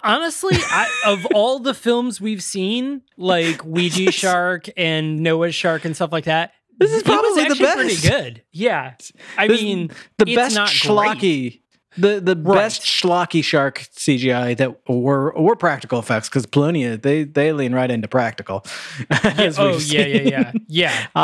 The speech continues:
Speaker 2: Um,
Speaker 1: Which
Speaker 2: the
Speaker 1: is
Speaker 2: best
Speaker 1: great.
Speaker 2: sh-, shark effects that we've seen in a movie that's not trying to be a serious shark movie.
Speaker 1: Yeah.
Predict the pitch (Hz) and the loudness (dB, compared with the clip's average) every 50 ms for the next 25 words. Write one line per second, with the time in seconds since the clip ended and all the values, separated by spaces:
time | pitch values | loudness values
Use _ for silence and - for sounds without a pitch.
0 | 151 - - 165 139 131 127 120 113 110 - - - 180 190 190 196 185 196 220 | 2 2 2 0 0 0 -2 -4 -4 -6 -8 -8 -4 0 2 2 2 2 2 0
1 | 233 196 170 170 135 - - - - - _ _ - - - - 190 180 180 180 | 0 0 0 -2 0 -2 -4 -6 -10 -14 _ _ -6 -2 0 2 2 2 2 0
2 | 175 170 - - 170 156 151 - 165 143 139 139 135 120 - - 139 131 131 127 | -2 -4 0 0 0 0 0 0 0 0 0 0 -2 -2 0 0 0 0 0 -2
3 | 139 139 127 131 131 131 123 131 127 127 127 123 - 143 127 123 - - - 147 | -2 -2 0 0 0 0 -2 -2 -2 -2 -2 0 0 0 0 0 -2 -2 0 0
4 | 139 127 123 123 120 120 110 123 117 113 110 - - - 120 104 101 101 104 - | 0 0 0 -2 -2 -2 -2 -2 -2 -2 -2 -2 -4 -4 -4 -4 -4 -4 -4 -2
5 | - 123 95 - - 110 95 - - - - _ _ _ _ _ _ - - _ | -2 -4 -4 -6 -10 -14 -16 -16 -18 -20 -20 _ _ _ _ _ _ -20 -20 _
6 | _ _ _ _ _ _ _ _ _ _ _ _ _ - 170 202 285 311 302 - | _ _ _ _ _ _ _ _ _ _ _ _ _ -8 -4 -2 0 0 0 -2
7 | 123 117 - | -4 -6 -10